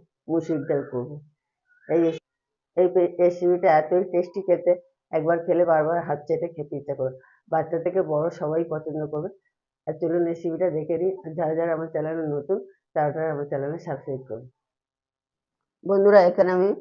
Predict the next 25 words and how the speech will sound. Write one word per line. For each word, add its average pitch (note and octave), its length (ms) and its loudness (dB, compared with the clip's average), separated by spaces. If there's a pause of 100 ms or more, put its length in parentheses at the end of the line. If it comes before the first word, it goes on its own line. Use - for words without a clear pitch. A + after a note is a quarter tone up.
(100)
একশো F3+ 280 -2
গ্রাম F#3 220 4
মুসুর F3+ 340 0
ডাল F3 180 6
নিয়েছি E3+ 280 -2 (140)
এই D#3+ 120 2
রেসিপিটা D#3 380 -2
করার D3+ 320 2
জন্য। C#3+ 160 -4 (840)
বাটি E3 300 4
মেপে F3 240 0
নিলে E3 300 4
হাফ A2+ 160 -2
বাটি D3+ 220 0 (380)
ডালটা C#3+ 340 -2
নিয়েছি। C3+ 340 -8 (1500)
এবার F#3 140 4
ডালের F#3 260 8
মধ্যে F3+ 160 2
আমি F#3+ 160 2
পরিমাণ F3 300 4
মতো E3+ 160 0 (120)
জল E3+ 200 6
দিয়ে D#3+ 180 4
দেবো, C#3+ 140 -2